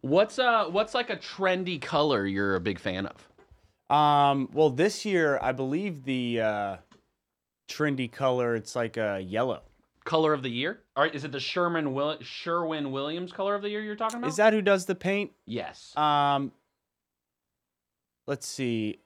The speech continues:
Speaker 2: Is it Sherwin? I don't think it's Sherwin-Williams. It's somebody else. It's another, like, popular paint company.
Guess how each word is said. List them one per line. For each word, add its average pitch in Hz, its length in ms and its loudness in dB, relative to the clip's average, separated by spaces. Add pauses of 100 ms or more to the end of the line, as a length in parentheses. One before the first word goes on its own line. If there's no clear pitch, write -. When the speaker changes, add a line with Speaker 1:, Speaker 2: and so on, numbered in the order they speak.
Speaker 2:
Is 170 160 -4
it 202 180 -4
Sherwin? 190 440 -6 (800)
I 185 60 0
don't 214 120 -4
think 185 160 -2
it's 117 100 -4
Sherwin-Williams. 113 600 -4
It's 127 140 -8
somebody 143 360 0
else. 110 180 -2
It's 127 120 -10
another, 135 260 0
like, 107 180 -2
popular 104 340 -6
paint 90 260 -14
company. 85 400 -16